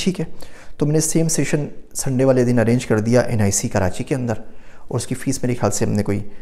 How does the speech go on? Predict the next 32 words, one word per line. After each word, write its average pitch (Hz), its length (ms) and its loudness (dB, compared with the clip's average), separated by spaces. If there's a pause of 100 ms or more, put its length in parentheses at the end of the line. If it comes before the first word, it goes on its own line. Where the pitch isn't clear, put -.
(240)
कम 135 120 4
ही 127 80 4
रखी, 110 300 -2
जो - 80 -4
पच्चीस 123 260 -2
हज़ार 123 180 4
वहाँ 107 140 2
पे 131 120 0
थी 127 120 -2
तो 110 100 -2
यहाँ 95 100 0
पे 107 60 0
कोई 98 120 -2
दो 104 260 -6
सौ - 160 -2
रुपये 120 180 0
रखी 113 280 -2
या 95 60 0
चार 98 240 0
सौ - 140 -4
रुपये - 160 0
रखी, 110 300 -2
सही - 160 -4
तरह 110 160 0
याद 104 220 2
नहीं, 120 100 0
इसी 120 140 -4
तरह 117 100 0
कोई 113 120 -2
फ़ीस - 240 -6
रखी - 160 -4
थी। - 160 -6